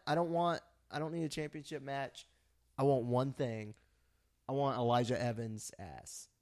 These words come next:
He needs to come out here." And then Ethan calls out to a fan, uh, Jer Polk. I don't know if he has a bigger following than us, but he's definitely well known 'cause people knew exactly where he was sitting. Um,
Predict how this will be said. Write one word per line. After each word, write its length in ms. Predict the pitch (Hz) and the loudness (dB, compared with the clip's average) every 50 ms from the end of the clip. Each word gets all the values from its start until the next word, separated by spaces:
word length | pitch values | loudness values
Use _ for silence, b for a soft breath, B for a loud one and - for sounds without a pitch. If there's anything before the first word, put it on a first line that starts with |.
| _ _ _ _ | _ _ _ _
He 120 | 131 123 | -4 -2
needs 220 | 123 123 123 113 | 0 0 0 -2
to 60 | - - | -4 0
come 200 | - 151 147 147 | 0 2 2 2
out 200 | 139 120 98 113 | 0 0 -2 -4
here." 300 | 113 113 110 101 101 _ _ _ _ _ _ _ _ _ _ _ | -6 -6 -8 -10 -14 _ _ _ _ _ _ _ _ _ _ _
And 120 | - 127 | -2 4
then 480 | 139 214 247 240 208 185 175 170 170 - - - _ _ _ | 4 6 6 6 6 6 4 4 2 -2 -8 -12 _ _ _
Ethan 340 | 165 165 156 160 175 160 151 | 2 2 2 2 0 0 2
calls 280 | - 175 160 151 135 | 2 2 4 4 4
out 320 | 156 165 160 135 110 - _ _ _ _ _ _ _ _ _ _ _ _ _ - | 4 2 2 2 -2 -6 _ _ _ _ _ _ _ _ _ _ _ _ _ -2
to 200 | - 143 139 135 | 0 2 2 4
a 180 | 127 123 120 | 2 2 0
fan, 560 | 113 - 165 156 151 135 117 113 110 110 110 107 | 0 0 -2 -2 0 -2 -2 -4 -6 -8 -8 -8
uh, 380 | - 117 117 113 110 110 110 | -6 -4 -4 -4 -4 -6 -6
Jer 260 | 107 - 131 135 139 | -6 -6 -4 -4 -4
Polk. 500 | 131 - - 156 151 127 113 - _ - - _ _ _ _ _ _ _ _ - | -6 -2 -2 0 0 0 -2 -6 _ -20 -20 _ _ _ _ _ _ _ _ -2
I 40 | |
don't 120 | 135 147 143 | -2 0 0
know 100 | 139 139 | 0 -2
if 80 | 131 - | 0 0
he 100 | 143 135 | 0 0
has 180 | 131 123 120 | 2 0 -2
a 60 | 113 110 | -4 -6
bigger 340 | 113 120 110 117 113 107 123 _ _ | -8 -8 -6 -8 -8 -10 -12 _ _
following 420 | - 139 139 143 151 151 151 151 151 | 0 2 2 2 -2 -4 -6 -6 -8
than 120 | 151 147 | -8 -8
us, 360 | 151 156 - - - - - _ _ _ _ _ _ _ _ _ _ | -10 -10 -12 -16 -20 -20 -20 _ _ _ _ _ _ _ _ _ _
but 160 | 113 113 - | -4 -4 -2
he's 180 | 113 117 117 110 | -2 -4 -2 -2
definitely 360 | 123 123 123 - 131 120 120 | -2 -4 -2 -2 -6 -6 -4
well 180 | 120 120 120 | -4 -4 -4
known 400 | 120 123 135 131 117 113 113 113 | -4 -2 -2 -2 -2 -4 -6 -8
'cause 180 | 110 - 110 101 | -8 -10 -10 -8
people 240 | _ 120 113 110 113 | _ -10 -8 -8 -8
knew 140 | 113 113 110 | -8 -8 -10
exactly 440 | 110 101 - 120 127 131 - 147 | -10 -6 -6 -6 -6 -4 -6 -8
where 180 | 135 131 127 131 | -6 -6 -6 -6
he 100 | 131 131 | -6 -8
was 140 | 123 113 - | -8 -10 -10
sitting. 340 | - 143 139 110 107 101 - _ _ _ _ _ _ _ _ _ _ _ _ _ - | -8 -8 -8 -8 -10 -16 -16 _ _ _ _ _ _ _ _ _ _ _ _ _ -2
Um, 480 | 123 120 117 117 113 113 110 107 107 | 0 0 2 0 0 0 -2 -4 -8